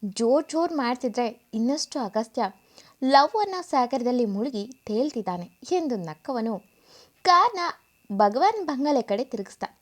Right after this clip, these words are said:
ಹಿಂದು ಒಂದೂ ಮಾತಾಡಿಲ್ಲ. ಆತೆ ಅಗಸ್ತ್ಯ ಆಗಾಗ ನೋಡಿದ್ದನ್ನ ಬಿಟ್ಟರೆ ಅವನು ಕೂಡ ಮೌನವಾಗಿದ್ದ. ಸ್ವಲ್ಪ ದೂರ ಮನೆಯಿಂದ ಕಾರ್ ನಿಲ್ಲಿಸಿ, "ಹೋಗು" ಎಂದ.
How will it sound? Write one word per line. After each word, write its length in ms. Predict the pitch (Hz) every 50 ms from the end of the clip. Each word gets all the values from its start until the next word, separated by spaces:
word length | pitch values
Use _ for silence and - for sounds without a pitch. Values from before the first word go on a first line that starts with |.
| _ _ _ _ _ -
ಹಿಂದು 340 | - 247 233 240 262 311 294 254 - _ _ _ _ _ -
ಒಂದೂ 400 | 214 226 254 294 330 381 453 480
ಮಾತಾಡಿಲ್ಲ. 600 | 440 392 339 349 339 330 302 302 277 269 240 226 196 - _ _ _ _ _ _ _ _ _ _ _ _ _ -
ಆತೆ 260 | 262 294 311 - 392
ಅಗಸ್ತ್ಯ 480 | 370 277 233 - - 269 - - - 254 - - -
ಆಗಾಗ 380 | 190 220 233 254 339 392 - 466 440
ನೋಡಿದ್ದನ್ನ 500 | 392 339 294 320 349 302 - 294 311 302 302
ಬಿಟ್ಟರೆ 400 | 262 254 247 - 269 277 277 214
ಅವನು 460 | 196 - - - 214 233 277 359 403
ಕೂಡ 180 | - 302 285 269
ಮೌನವಾಗಿದ್ದ. 640 | 262 226 185 170 180 208 233 233 208 175 170 175 - - - _ _ _ _ _ _ - - - _ _ - -
ಸ್ವಲ್ಪ 280 | - 370 415 494 - 370 262 226
ದೂರ 140 | 262 277 294 262 208
ಮನೆಯಿಂದ 360 | 185 170 190 247 311 302 254 269 269
ಕಾರ್ 280 | 262 214 175 175 220
ನಿಲ್ಲಿಸಿ, 540 | 254 277 247 226 - 254 220 - _ _ _ _
"ಹೋಗು" 300 | - 262 320 294 233 - _ _ _ _ _ _ -
ಎಂದ. 200 | 320 233 170 -